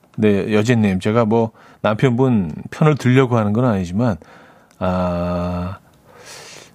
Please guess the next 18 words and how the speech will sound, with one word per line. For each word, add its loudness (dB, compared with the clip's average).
한 0
구십 -2
프로는 2
진짜 -2
몰라서 0
그러는 -4
거 -10
확실한 -2
것 -6
같아요. -14
예. -10
이게 4
사실 6
뭐 4
기계, 2
기계치가 0
아니어도요. 2
가전제품은 4